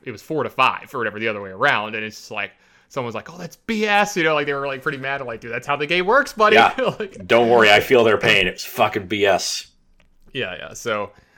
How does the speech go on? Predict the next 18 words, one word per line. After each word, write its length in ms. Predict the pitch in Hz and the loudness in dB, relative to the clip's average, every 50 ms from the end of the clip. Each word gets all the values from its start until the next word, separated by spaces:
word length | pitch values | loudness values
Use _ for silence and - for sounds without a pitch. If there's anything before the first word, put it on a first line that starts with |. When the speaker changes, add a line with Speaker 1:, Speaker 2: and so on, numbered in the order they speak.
| _ - | _ -8
Speaker 1:
uh, 200 | 131 131 131 - | -2 -2 -2 0
I 40 | - | 0
Speaker 2:
I 20 | 175 | -2
Speaker 1:
mean, 140 | 214 214 | -2 -2
Speaker 2:
hate 80 | 196 180 | -2 0
Speaker 1:
you 100 | 165 143 | 0 0
know, 80 | 120 113 | 0 0
Speaker 2:
fantasy 260 | - 78 - - - | -2 -4 -8 -12 -14
Speaker 1:
keeping 140 | - - - | -14 -12 -10
Speaker 2:
football. 180 | 170 143 143 135 | -6 -4 -4 -4
Speaker 1:
to 60 | 127 117 | -2 -4
that. 220 | 110 120 135 - _ _ _ _ _ _ _ - | -4 -4 -6 -8 _ _ _ _ _ _ _ -4
Uh, 340 | 127 131 135 131 131 131 | -2 0 0 0 0 -2
the 280 | 127 120 135 131 127 123 | -2 -6 -8 -8 -8 -8
Braves 480 | 120 - 131 127 139 156 175 185 - - | -10 -10 -10 -8 -6 -6 -6 -6 -8 -10
clinched 320 | - 170 165 160 - - | -12 -10 -10 -12 -10 -10
the 60 | 165 | -10
division, 420 | 151 135 131 120 131 156 180 180 | -8 -6 -6 -6 -6 -6 -10 -10